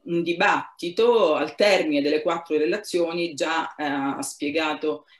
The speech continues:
Igor, eh, le modalità, le domande vanno fatte attraverso la chat. Ehm, a questo punto, <laughs> senza indugio, vado a presentare la prima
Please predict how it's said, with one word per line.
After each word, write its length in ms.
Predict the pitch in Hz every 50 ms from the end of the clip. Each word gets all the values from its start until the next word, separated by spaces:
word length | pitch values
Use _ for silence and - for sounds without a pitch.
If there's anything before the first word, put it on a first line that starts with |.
| _ _ -
Igor, 580 | 175 175 175 165 151 160 151 147 143 143 143
eh, 280 | 143 143 139 143 143 139
le 100 | 143 151
modalità, 680 | 160 175 175 170 175 202 233 240 - 170 170 175 165 -
le 100 | 156 151
domande 460 | 156 175 165 156 151 151 151 151 160
vanno 280 | 151 151 151 156 156 156
fatte 600 | - 160 143 143 147 - - - - 160 147 -
attraverso 920 | - 147 - - 170 151 151 143 131 131 - - - - 143 139 139 139 - _ _ _ _ _ -
la 240 | 139 135 127 123 - - _ _ _ _ -
chat. 600 | - - - - _ _ _ - - - 127 _ _ _ _ _ _ _ _ _ _ _ _ _ _ _ -
Ehm, 600 | - 170 165 165 160 156 156 151 147 147 147 139
a 140 | - 165 180
questo 300 | - 226 226 - 220 208
punto, 500 | 208 226 226 208 196 196 - 170 165 170
<laughs> 440 | - - - - - - - 175 -
senza 400 | - - 185 180 175 170 - 175
indugio, 640 | 170 175 175 180 185 202 190 175 - 156 160 151 147
vado 320 | 156 165 160 156 151 156
a 100 | 151 -
presentare 720 | - - 165 160 160 165 160 - - 175 170 160 147 143 139
la 140 | 143 143 143
prima 480 | - 175 180 165 160 151 143 143 -